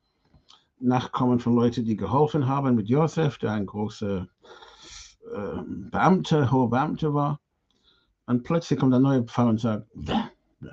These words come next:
will ich nicht. Ich ändere die ganze Sache.“ Ich habe schon erwähnt mehrmals, in,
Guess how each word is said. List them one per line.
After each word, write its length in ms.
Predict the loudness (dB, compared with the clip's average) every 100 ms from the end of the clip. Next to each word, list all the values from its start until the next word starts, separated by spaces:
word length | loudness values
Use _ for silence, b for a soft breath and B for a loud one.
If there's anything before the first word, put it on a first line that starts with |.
| -16
will 140 | -10 -10
ich 140 | -10
nicht. 220 | -14 -16 _ _ _
Ich 160 | -18 -10
ändere 260 | -6 -6
die 80 | -8
ganze 240 | -10 -12 -12
Sache.“ 320 | -12 -12 -16 _ _ _ _ B B B B B
Ich 100 | 4
habe 180 | 6 4
schon 200 | 4 6
erwähnt 300 | 6 6 4
mehrmals, 440 | 2 2 0 -2
in, 240 | -2 -2